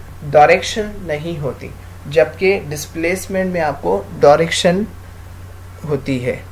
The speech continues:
It is an scalar quantity, डिस्टेंस को जो है स्केलर क्वांटिटी कहते हैं, जबकि डिस्प्लेसमेंट को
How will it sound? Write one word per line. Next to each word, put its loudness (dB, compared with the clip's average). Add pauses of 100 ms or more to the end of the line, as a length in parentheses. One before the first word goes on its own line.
(1700)
It 4
is 4
an 6 (120)
scalar 0
quantity, -2 (380)
डिस्टेंस 0
को 0
जो -2
है 0 (400)
स्केलर 2
क्वांटिटी -2
कहते 2
हैं, 2
जबकि 2
डिस्प्लेसमेंट -2
को 0